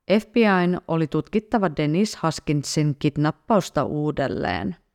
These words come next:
Dennisin asianajaja sai yhteydenoton valtakunnan syyttäjältä, joka kertoi, että tapauksessa oli tapahtunut läpimurto. Viranomaiset olivat pidättäneet miehen,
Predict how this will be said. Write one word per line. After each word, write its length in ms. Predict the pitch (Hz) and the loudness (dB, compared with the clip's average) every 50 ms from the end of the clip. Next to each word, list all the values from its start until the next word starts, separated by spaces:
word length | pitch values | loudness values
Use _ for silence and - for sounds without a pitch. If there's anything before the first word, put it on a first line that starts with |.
| _ _ _ _ _ _ _ _ _ _ _ _ _ _ _ _ _ _ _ _ _ _ _ - - | _ _ _ _ _ _ _ _ _ _ _ _ _ _ _ _ _ _ _ _ _ _ _ -6 -2
Dennisin 560 | 151 165 202 233 247 226 - - 165 151 - | 2 4 4 6 4 4 4 2 0 0 0
asianajaja 840 | - 160 170 - - 160 143 139 139 139 139 143 143 143 143 147 151 147 - _ _ _ - | 0 -2 -2 0 0 2 2 2 2 2 2 2 0 0 0 0 -2 -4 -6 _ _ _ -16
sai 300 | - - 160 156 151 147 | -6 -2 0 0 0 0
yhteydenoton 1000 | 147 151 139 - - - 202 233 233 220 190 - - 160 - - 156 151 147 | -2 -4 -6 -2 2 2 2 4 4 2 0 0 0 -2 -2 -2 -2 -2 0
valtakunnan 720 | 139 147 147 143 135 - 185 - 240 220 196 165 147 143 | 0 0 -2 -2 -2 -4 -2 0 2 4 4 4 2 0
syyttäjältä, 880 | 139 - - 156 147 - _ - 135 139 139 139 139 135 135 - - 165 165 _ _ _ _ _ _ _ _ - | -2 -2 -2 -4 -4 -4 _ -4 -2 -2 -2 0 -2 -2 -4 -4 -4 -6 -6 _ _ _ _ _ _ _ _ -2
joka 220 | 196 220 220 240 226 | -2 0 2 2 2
kertoi, 640 | - 208 202 190 170 151 - - 147 147 151 160 - _ _ _ _ _ - | 2 2 2 2 2 -2 -2 -2 0 0 0 -2 -4 _ _ _ _ _ -6
että 200 | - - - 160 | -4 -4 -4 -2
tapauksessa 720 | - 220 214 - 247 233 226 - - 175 156 - - 160 | 0 0 0 2 2 0 0 0 -2 -2 -2 0 0 2
oli 140 | 151 147 143 | 2 2 0
tapahtunut 720 | - 135 139 - 185 185 - - - 214 185 151 - - | 0 -2 -2 0 -2 -2 -2 0 2 2 2 2 0 0
läpimurto. 840 | 147 147 147 - 151 143 - - - 156 - - - - - 92 185 - _ _ _ _ _ _ _ _ _ _ _ _ _ _ _ _ _ _ _ 151 | -2 0 0 0 0 0 0 -2 -2 -4 -4 -6 -6 -4 -4 -4 -4 -6 _ _ _ _ _ _ _ _ _ _ _ _ _ _ _ _ _ _ _ 0
Viranomaiset 920 | 156 165 175 214 220 208 175 156 151 147 147 147 147 - 151 139 - - - - | 2 2 4 4 4 4 4 2 2 0 0 0 -2 -2 -2 -4 -6 -8 -6 -4
olivat 360 | 143 143 147 180 220 - _ | -2 0 2 0 0 0 _
pidättäneet 680 | - 170 170 160 - _ - 151 143 143 139 - - - | 0 2 2 0 -2 _ -4 -2 -2 -2 -4 -4 -4 -2
miehen, 540 | 175 175 170 151 147 147 147 135 139 143 | 2 2 2 2 0 0 -2 -2 -4 -4